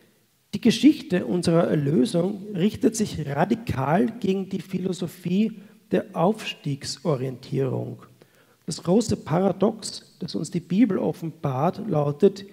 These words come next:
Wirklich und vollständig frei wirst du nur auf dem Weg nach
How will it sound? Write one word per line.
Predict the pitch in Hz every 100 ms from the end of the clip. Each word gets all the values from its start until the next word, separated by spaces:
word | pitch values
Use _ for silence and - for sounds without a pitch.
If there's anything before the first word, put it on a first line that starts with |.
| - _ _ _
Wirklich | 170 254 - 175 269 - - - _ _
und | 214 170
vollständig | - 165 214 294 - 151 143 139
frei | - - 131 147 226 240 - - _ _ -
wirst | 190 208 208
du |
nur | 185 170 220 247 247
auf | - 165 -
dem | 151 135
Weg | 127 151 - -
nach | - 170